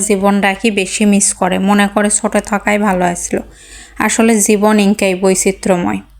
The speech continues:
যতদিন বাপের হোটেলে খাবেন ততদিন বুঝবেনই না জীবনটা কি। আর বিশ্বাস করেন, একবার বাড়ির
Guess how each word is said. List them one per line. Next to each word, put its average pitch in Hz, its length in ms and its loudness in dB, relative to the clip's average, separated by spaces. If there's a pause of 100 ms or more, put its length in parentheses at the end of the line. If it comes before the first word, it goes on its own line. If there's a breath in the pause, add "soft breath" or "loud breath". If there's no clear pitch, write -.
(560 loud breath)
যতদিন 202 480 2
বাপের 208 320 0
হোটেলে 214 320 2 (140)
খাবেন 220 420 0
ততদিন 214 520 2 (380)
বুঝবেনই 202 540 2
না 180 140 2 (160)
জীবনটা 185 460 0
কি। 185 220 -4 (240)
আর 185 160 -2 (360)
বিশ্বাস 226 480 2
করেন, 233 320 2 (120)
একবার 196 460 0 (300)
বাড়ির 190 240 -2